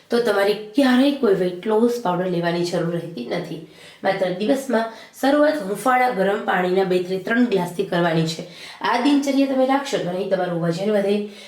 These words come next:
નહીં તમારા પાચન તંત્રમાં પ્રોબ્લેમ થાય,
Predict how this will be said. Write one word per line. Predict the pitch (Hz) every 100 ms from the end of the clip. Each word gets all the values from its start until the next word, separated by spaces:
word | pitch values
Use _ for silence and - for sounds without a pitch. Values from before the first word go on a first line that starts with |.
| - 196
નહીં | 208
તમારા | 196 180
પાચન | 180 175 - 185 175
તંત્રમાં | 170 165 165 156 -
પ્રોબ્લેમ | 175 170 196 220
થાય, | 214 208